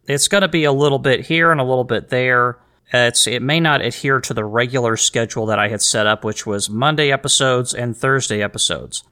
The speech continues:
Uh, it could, it could bounce around quite a bit, but, uh, every episode will be, well, barring some catastrophe, every episode will be a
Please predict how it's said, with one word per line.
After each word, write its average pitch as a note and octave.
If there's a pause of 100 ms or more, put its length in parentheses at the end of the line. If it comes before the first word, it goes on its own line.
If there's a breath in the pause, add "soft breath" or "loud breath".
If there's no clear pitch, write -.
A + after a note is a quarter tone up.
Uh, G2
it G2+
could, D3+
it B2
could A#2+
bounce A#2+
around A2
quite F#2
a E2
bit, C#2+
but, G#2+
uh, G2+
every E3+
episode D3+
will C3
be, B2+
well, A2 (320)
barring B2
some A#2
catastrophe, A#2+
every A#2+
episode A2
will A2+
be A2
a G#2+